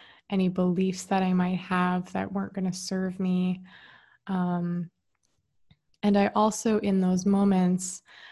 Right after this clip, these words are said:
I took helichrysum and rose oil, and those are two very, very high vibrational and healing oils. And I did a sensual breast massage, and I r-, massaged the oils into my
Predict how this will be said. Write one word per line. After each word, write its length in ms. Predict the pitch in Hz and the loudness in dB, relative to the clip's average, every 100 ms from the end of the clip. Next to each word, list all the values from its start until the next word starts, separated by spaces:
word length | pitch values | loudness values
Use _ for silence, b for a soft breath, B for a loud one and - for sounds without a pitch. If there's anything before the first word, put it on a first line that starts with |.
| B | B
I 80 | 202 | -2
took 400 | 196 - 208 202 - | -2 0 -2 -2 -8
helichrysum 840 | - 208 202 - 190 - 190 185 185 185 | -4 -2 0 -2 -6 -4 -2 0 0 0
and 500 | 185 180 180 180 185 | 0 2 2 0 0
rose 340 | 185 185 185 | 0 2 0
oil, 320 | 190 180 180 | 0 0 0
and 100 | 180 | 0
those 160 | 190 190 | 0 0
are 60 | |
two 300 | 190 - 202 | -2 -2 -2
very, 380 | 180 196 202 208 | -2 -2 0 0
very 240 | 196 185 185 | 0 -2 -4
high 400 | - - 185 185 | -4 -2 0 0
vibrational 800 | 185 180 185 175 - 185 180 | -2 -4 -2 -4 -2 -2 -2
and 220 | 247 196 185 | -2 -4 -6
healing 640 | - - 220 226 214 196 190 | -6 -8 -6 -4 -2 -4 -2
oils. 680 | 185 185 190 202 208 - - B B B B B B - | -2 0 -2 -6 -8 -10 -14 B B B B B B -2
And 340 | 196 190 190 - | 2 2 0 0
I 80 | 196 | -2
did 420 | 220 220 214 - | 0 0 0 -2
a 280 | 202 190 190 | -2 0 -2
sensual 600 | - 185 185 - 180 180 | -2 0 0 0 -2 -2
breast 440 | 170 - - - | -4 -6 -6 -10
massage, 640 | 202 - 214 214 - 110 - - _ _ _ _ b b b - | -10 -8 -6 -6 -6 -8 -10 -14 _ _ _ _ b b b -4
and 80 | |
I 280 | 185 185 185 | 0 2 2
r-, 200 | 175 - 175 | 0 -4 -6
massaged 480 | 185 190 180 175 170 | -4 -2 -2 -2 -2
the 120 | 185 | -4
oils 340 | 185 175 175 180 | -2 -2 -4 -6
into 220 | 190 | -10
my 100 | 196 | -10